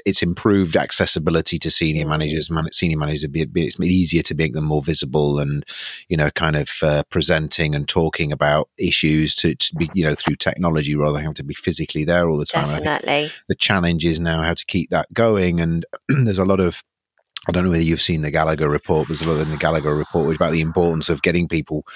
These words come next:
Speaker 1: back to face-to-face for, you know, for kind of key communications, 'cause there's a,
Speaker 2: Mm.
Speaker 1: there's a definitely a kind of human to human element that we've, I think we've lost a little bit during, uh, the last couple of years. But at the same time, you know, not just, um,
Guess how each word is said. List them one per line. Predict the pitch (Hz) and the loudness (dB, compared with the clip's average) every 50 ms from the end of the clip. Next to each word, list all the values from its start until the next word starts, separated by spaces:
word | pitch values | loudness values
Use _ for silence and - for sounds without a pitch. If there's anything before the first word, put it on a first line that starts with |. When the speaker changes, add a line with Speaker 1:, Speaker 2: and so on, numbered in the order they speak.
| - - - - _ - | -18 -18 -18 -8 _ -2
Speaker 1:
back | 95 - - | -2 -2 -2
to | - 95 | -6 -4
face-to-face | - - 85 82 - - 82 - - 85 80 80 - - | 0 0 0 0 0 -2 -2 0 0 2 2 2 0 -2
for, | - 85 82 82 87 - - | 0 0 2 2 0 -2 -2
you | 92 82 | -4 -2
know, | 78 80 | -2 -2
for | - - - | -4 -6 -4
kind | - - 87 80 | -2 -2 0 0
of | 80 | 0
key | - - - 101 87 | 0 0 2 2 2
communications, | - - 98 90 80 78 78 73 - 87 78 73 73 - - 76 78 76 | 0 0 2 2 2 2 0 0 0 0 0 0 0 -2 -4 -4 -6 -6
'cause | 80 - 80 71 | -6 -6 -6 -4
there's | 82 82 - - 85 80 80 | -4 -4 -4 -6 -6 -4 -4
a, | 76 | -4
Speaker 2:
Mm. | 73 73 73 | -6 -6 -8
Speaker 1:
there's | 73 85 82 78 | -6 -6 -4 -4
a | 80 | -4
definitely | 73 - 82 80 - 87 78 80 80 | -4 -4 -6 -6 -4 -4 -2 -2 -2
a | 76 73 | -2 -4
kind | - - 87 82 | -4 -2 -2 0
of | 80 78 | 0 -2
human | - - 98 90 87 85 82 80 80 80 - - - - - - - - - - | 0 2 2 2 4 4 2 2 0 -2 -6 -10 -16 -14 -14 -14 -16 -10 -2 0
to | - 95 | 0 2
human | - - 95 90 82 85 82 80 | 2 2 2 4 4 4 4 4
element | 78 73 80 80 80 80 76 64 | 4 4 2 2 0 0 0 0
that | 82 85 | 0 2
we've, | - 85 82 78 - - | 2 2 0 0 -2 -4
I | - | -4
think | - 90 76 | -4 -4 -2
we've | 67 78 71 76 | -2 -2 -2 0
lost | 80 76 69 - - - | 0 0 0 -2 -4 -4
a | - 73 | -2 -2
little | 71 73 71 71 | -2 -2 -2 -2
bit | 65 76 80 - - _ _ | -2 -2 -2 -2 -4 _ _
during, | - - 82 78 76 76 73 73 78 76 76 | -6 -2 -2 -2 0 -2 -2 -4 -4 -4 -4
uh, | 76 76 73 76 76 _ | -4 -4 -6 -6 -10 _
the | - 73 | -6 -4
last | 73 73 - - | -4 -4 -4 -6
couple | - - - - | -10 -10 -8 -8
of | 78 71 | -6 -2
years. | 78 76 78 76 | 0 0 0 0
But | - - | -2 -2
at | - 60 | -2 0
the | - | 0
same | - - 95 85 80 76 | 0 0 0 0 0 -2
time, | - - 85 80 80 78 80 78 - - - - - - - - - _ - | -2 0 0 0 0 0 -4 -6 -8 -12 -18 -18 -18 -18 -20 -20 -16 _ -4
you | 98 | -2
know, | 82 82 78 78 80 | 0 2 2 2 2
not | 78 80 90 90 85 - - - - - - _ | 2 2 2 2 0 0 -2 -6 -6 -6 -6 _
just, | - - 92 80 - - - - - | 0 0 0 0 0 -2 -2 0 2
um, | 95 85 82 82 80 78 80 82 80 80 - | 2 4 4 2 2 0 -2 -2 -2 -4 -6